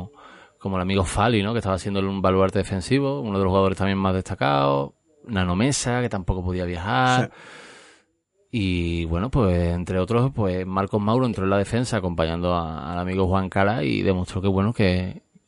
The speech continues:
Speaker 1: que, que fíjate que para ser suplente, que él se vio que otros años era delan-, eh, defensa titular, pues que hay fondo de armario en esa posición, ¿no? Que como dijimos en el repaso que hicimos la semana pasada, pues una de las posiciones mejor cubiertas del equipo.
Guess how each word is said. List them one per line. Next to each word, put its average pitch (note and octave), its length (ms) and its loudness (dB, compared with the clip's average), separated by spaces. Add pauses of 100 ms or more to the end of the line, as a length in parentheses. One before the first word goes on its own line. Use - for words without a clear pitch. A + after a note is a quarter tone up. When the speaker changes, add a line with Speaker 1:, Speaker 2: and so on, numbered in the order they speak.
(440)
Speaker 1:
que, E2+ 200 -8
que F#2+ 120 -4
fíjate F#2+ 360 2
que F#2+ 100 0
para - 160 -4
ser F2+ 140 -4
suplente, G2+ 380 0
que G2 80 0
él F2+ 60 0
se - 120 -4
vio F#2 180 4
que G#2 160 2
otros F#2 220 0
años G2 200 2
era F2+ 380 0
delan-, F#2 280 0 (140)
eh, F#2 320 2
defensa F2+ 360 -2
titular, F2+ 400 -4 (680)
pues E2+ 300 2
que F2+ 120 -2
hay F2 120 4
fondo G2+ 240 0
de F2 60 4
armario E2+ 280 2
en E2 60 -2
esa E2+ 180 -6
posición, F#2 440 -4
¿no? F#2+ 100 -2
Que G#2 120 -2
como F#2 240 0
dijimos G#2 340 2
en A2 60 2
el G#2+ 80 2
repaso G#2 400 0
que G#2 60 2
hicimos G#2 340 2
la G2+ 120 2
semana G2 300 -2
pasada, G2 400 -2 (380)
pues F2 180 2
una F2+ 160 2
de F#2 80 4
las F2+ 100 2
posiciones F#2 480 2
mejor F2 360 2
cubiertas F2+ 360 2
del D#2+ 120 -2
equipo. F#2 400 -6